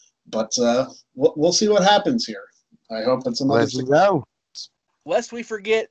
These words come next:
Speaker 3: Corey Graves, sir.
Speaker 1: Yep, I was trained by Corey Graves also. Yep.
Speaker 3: There you go. So, it's a small world after all. Okay. Anyway, <laughs> so,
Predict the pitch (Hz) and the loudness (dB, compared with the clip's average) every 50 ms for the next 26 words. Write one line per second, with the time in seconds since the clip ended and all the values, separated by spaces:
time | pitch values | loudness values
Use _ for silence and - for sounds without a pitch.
0 | _ _ - 190 220 220 190 165 208 262 320 262 - - 127 98 - - _ _ | _ _ -6 -2 -2 -2 -2 -2 -2 -2 -2 -4 -8 -10 -12 -12 -14 -18 _ _
1 | _ _ _ _ _ _ _ _ _ _ - - - - - _ - - - - | _ _ _ _ _ _ _ _ _ _ -20 -20 -20 -20 -20 _ -20 -20 -20 -20
2 | _ _ - - 156 156 - - - - 135 147 165 160 - - 170 165 165 160 | _ _ -4 0 2 2 2 2 0 0 2 2 2 0 0 0 2 4 4 2
3 | 160 170 165 165 160 160 185 175 156 - 156 151 143 - 113 113 - _ _ 147 | 2 2 2 2 2 2 0 0 0 0 -2 -4 -4 -6 -10 -14 -16 _ _ -12
4 | 156 156 - - - _ - - - - - - - - 147 156 180 208 208 156 | -12 -12 -12 -16 -20 _ -20 -20 -18 -18 -16 -14 -12 -10 -10 -8 -8 -6 -6 -8
5 | - - - 160 156 156 160 156 151 151 - - - - - - - _ 127 127 | -8 -8 -6 -4 -4 -2 -2 -2 -4 -6 -8 -14 -20 -20 -20 -20 -16 _ -10 -10
6 | 123 127 127 131 - 139 - - 175 175 175 180 165 135 131 135 135 139 139 160 | -8 -8 -10 -12 -12 -16 -14 -10 -8 -6 -4 -4 -4 -6 -6 -8 -10 -10 -8 -8
7 | 160 160 165 165 160 _ - 156 147 143 143 - - - - _ - 214 196 170 | -8 -8 -8 -10 -12 _ -10 -10 -8 -8 -10 -10 -14 -18 -8 _ 2 4 4 4
8 | - - - - 151 147 - - - 170 - 294 240 175 147 143 147 151 | 4 2 0 -4 -6 -6 -4 -6 -4 4 6 6 8 8 6 2 0 -2